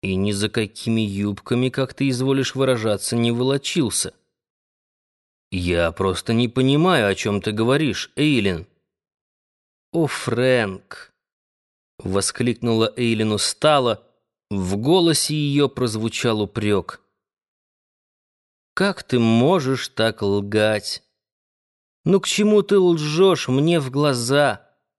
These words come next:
Мне тошно от твоей лжи, от твоего притворства.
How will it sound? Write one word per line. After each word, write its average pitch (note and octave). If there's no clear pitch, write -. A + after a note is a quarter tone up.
Мне B2+
тошно C#3
от -
твоей D3
лжи, C3
от A2
твоего C3+
притворства. A#2+